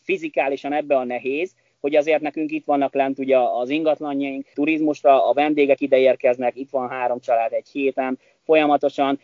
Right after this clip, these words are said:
és volt olyan nap, hogy ugye ezt effektíven mondhatom, hogy egy vulkánon kell keresztül mennünk, és ezt napi négyszer megjártuk.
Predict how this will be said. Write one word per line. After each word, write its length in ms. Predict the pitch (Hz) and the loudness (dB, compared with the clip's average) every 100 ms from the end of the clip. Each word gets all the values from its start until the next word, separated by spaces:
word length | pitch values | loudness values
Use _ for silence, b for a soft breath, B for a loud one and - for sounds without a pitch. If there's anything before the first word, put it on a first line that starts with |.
| - | -10
és 120 | 143 | -2
volt 280 | 175 190 156 | 6 6 6
olyan 180 | 147 143 | 2 0
nap, 200 | 156 - | 0 -2
hogy 160 | 139 | -4
ugye 300 | 139 151 147 | -2 -2 -2
ezt 200 | - 135 - | -4 -10 -10
effektíven 400 | 151 190 175 165 | -4 -2 0 0
mondhatom, 280 | 165 160 147 | 0 0 0
hogy 80 | |
egy 60 | 139 | 0
vulkánon 380 | 151 151 147 135 | 2 2 2 2
kell 120 | 123 | 0
keresztül 480 | 147 139 135 - 131 | 2 2 2 -2 -2
mennünk, 440 | 147 175 208 214 b - | -2 -2 -2 -4 b -12
és 140 | - | -8
ezt 80 | 196 | -2
napi 220 | 175 156 | -2 2
négyszer 340 | 151 147 131 | 0 0 0
megjártuk. 540 | 135 131 123 104 - | 0 0 -2 -4 -8